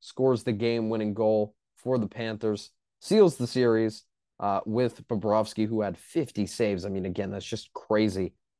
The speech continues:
Um, but, yeah, I mean, look, Florida, I, I'm giving the credit to Bobrovsky. That's all I can say.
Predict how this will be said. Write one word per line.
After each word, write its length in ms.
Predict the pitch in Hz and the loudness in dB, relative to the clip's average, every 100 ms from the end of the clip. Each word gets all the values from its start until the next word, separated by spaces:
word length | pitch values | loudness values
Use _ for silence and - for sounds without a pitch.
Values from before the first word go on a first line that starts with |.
| _ _ | _ _
Um, 380 | 113 107 101 95 - | 0 2 0 -4 0
but, 240 | 127 120 - _ _ _ _ - - | 2 2 -2 _ _ _ _ -14 -8
yeah, 300 | 147 117 - | -2 -2 -2
I 80 | - | -2
mean, 240 | 113 113 107 | 0 0 0
look, 200 | 104 - _ _ _ _ - | 0 -2 _ _ _ _ -10
Florida, 480 | - 147 139 131 135 _ _ _ | 0 4 4 4 0 _ _ _
I, 100 | 139 - | -8 -2
I'm 180 | 160 | 0
giving 240 | 185 208 220 | 4 2 4
the 80 | 214 | 2
credit 360 | 220 196 180 | 2 2 0
to 80 | 170 | -4
Bobrovsky. 500 | 147 160 139 107 90 | -2 2 2 0 -6
That's 220 | 98 107 | -6 -2
all 100 | 120 | 0
I 60 | 107 | 0
can 160 | 92 | -4
say. 260 | - 85 - | -8 -10 -10